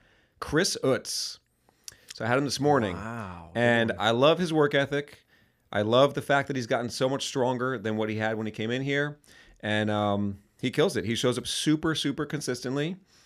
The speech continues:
Speaker 1: He never complained one time. I literally
Speaker 2: Mm.
Speaker 1: have not heard one complaint out of his mouth.
Speaker 2: Mm.
Speaker 1: Just co-, gets his head down, puts, puts his head down, goes to work, gets it done.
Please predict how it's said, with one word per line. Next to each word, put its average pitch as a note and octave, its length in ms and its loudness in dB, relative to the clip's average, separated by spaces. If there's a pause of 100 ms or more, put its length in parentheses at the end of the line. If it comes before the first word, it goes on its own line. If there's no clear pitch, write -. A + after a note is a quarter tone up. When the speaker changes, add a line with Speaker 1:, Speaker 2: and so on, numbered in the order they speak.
(160)
Speaker 1:
He A2 120 -2
never C#3 320 4
complained D#3 460 -2
one C#3 380 0
time. A2+ 240 0
I A#2 80 2
literally E3+ 260 4
Speaker 2:
Mm. D#3+ 40 0
Speaker 1:
have B2 100 0
not D3+ 300 2
heard C#3+ 180 2
one C3 320 0
complaint F3 400 -2
out D#3 100 2
of D#3 40 0
his D3+ 120 -6
mouth. F3 260 -2
Speaker 2:
Mm. A2+ 480 -6 (600)
Speaker 1:
Just A2+ 180 -4
co-, B2+ 200 2
gets B2+ 200 -2
his A#2 140 -8
head C3 160 0
down, D3+ 180 0
puts, C#3 220 -8
puts C3+ 220 -4
his C#3 100 -6
head D3 120 2
down, D3+ 220 -2
goes A2+ 140 -2
to F#2+ 80 -8
work, C#3+ 220 0
gets - 180 -4
it G2+ 60 -12
done. E2+ 200 -6